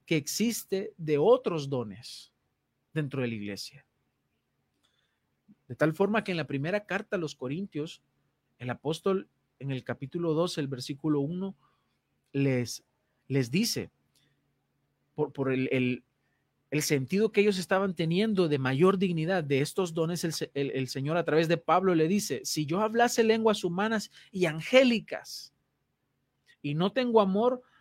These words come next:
vengo a ser como metal que resuena o címbalo que retiñe".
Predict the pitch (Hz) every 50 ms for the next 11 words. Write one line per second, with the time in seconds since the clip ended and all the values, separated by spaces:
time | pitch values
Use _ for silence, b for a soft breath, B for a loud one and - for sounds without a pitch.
0 | b - 151 170 202 214 233 226 220 208 196 - - 214 233 226 226 - 202 196
1 | 185 180 170 160 147 135 - 185 196 208 196 - 202 185 165 160 156 143 - -
2 | 196 208 202 170 156 143 151 151 b b b - 156 156 139 - - 190 196 196
3 | 196 190 180 170 175 - 147 143 - 139 131 - - 208 220 220 196 139 101 -